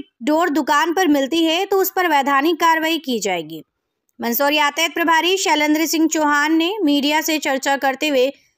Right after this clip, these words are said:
एक बजकर दस मिनट पर मंगलवार को बताया कि मंदसौर के नारू भाई ने कहा कि मैंने भी देखा है कि कई बार चाइना की डोर से कई हादसे हो चुके हैं, इसीलिए टू व्हीलर वाहनों के लिए स्टील की रॉड बनाई और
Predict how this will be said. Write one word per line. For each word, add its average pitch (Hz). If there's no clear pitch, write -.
एक 269
बजकर 339
दस 359
मिनट 370
पर 392
मंगलवार 320
को 370
बताया 311
कि 370
मंदसौर 320
के 403
नारू 381
भाई 381
ने 392
कहा 330
कि 381
मैंने 311
भी 381
देखा 294
है 330
कि 381
कई 370
बार 403
चाइना 330
की 320
डोर 320
से 349
कई 320
हादसे 311
हो 277
चुके 208
हैं, 185
इसीलिए 277
टू 320
व्हीलर 330
वाहनों 320
के 349
लिए 339
स्टील 339
की 359
रॉड 370
बनाई 285
और 320